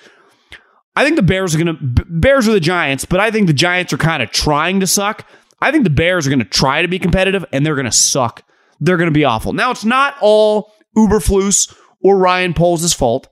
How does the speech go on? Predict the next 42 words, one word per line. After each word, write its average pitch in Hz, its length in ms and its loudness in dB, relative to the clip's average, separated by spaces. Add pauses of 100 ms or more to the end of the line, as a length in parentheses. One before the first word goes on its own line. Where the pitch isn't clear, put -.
(420)
They 185 240 -2
inherited 190 640 -2
a 139 120 0
team. 175 460 -4
Ryan 190 280 0
Pace 165 300 -2
is 135 80 -2
one 143 120 0
of - 20 -4
the 135 140 0
worst 160 200 2
G 147 200 -2
Ms 143 200 -2
we've 131 140 2
seen 143 200 0
since, 120 160 -6
like, 98 140 -8
Grigson. 120 460 -2 (440)
I 147 60 0
mean, 156 100 2
his 147 100 -2
offensive 170 540 -4
line 139 500 -2 (520)
is 139 460 -2 (200)
collegiate 156 500 2
level. 110 420 -6
That 151 240 -2
Justin 185 280 0
Fields 170 220 -2
is 139 40 -4
gonna 151 80 2
be 143 80 4
running 139 240 0
for 135 120 -2
his 110 100 -4
life. 110 260 -4
They're 143 280 -4
gonna 151 120 0
be 131 120 0
really, 135 380 2
really 117 260 -2
bad. 92 340 -8